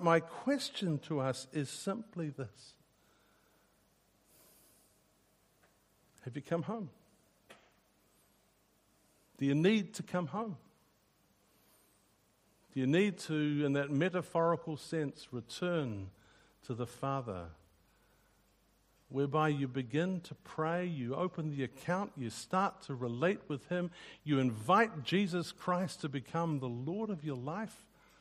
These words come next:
and you watch as the Holy Spirit comes into you and begins to change the way you think? Probably most of us are there, except some of us are stuck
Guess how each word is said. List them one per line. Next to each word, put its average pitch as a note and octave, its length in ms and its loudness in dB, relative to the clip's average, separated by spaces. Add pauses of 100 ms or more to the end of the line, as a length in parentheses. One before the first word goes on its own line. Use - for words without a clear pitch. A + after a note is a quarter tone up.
(1500)
and A#2+ 140 -4
you B2 140 0
watch D3+ 480 -2
as A2+ 100 -8
the B2 100 -4
Holy E3 340 -4
Spirit C#3+ 500 -6
comes A#2+ 380 -4
into E3 340 -2
you D3 240 -2
and A#2 140 -4
begins C3 460 -4
to B2 120 -10
change D#3 520 -6
the C#3 100 -6
way C3+ 180 -4
you B2+ 160 -6
think? G#2+ 260 -12 (2000)
Probably F#4+ 200 0
most E4+ 260 2
of G#3 100 2
us - 340 -2
are F#3 80 6
there, D#3+ 420 4 (1700)
except F3+ 380 6
some D4 280 4
of C4+ 160 2
us - 400 -2 (1200)
are C3+ 80 0
stuck - 640 0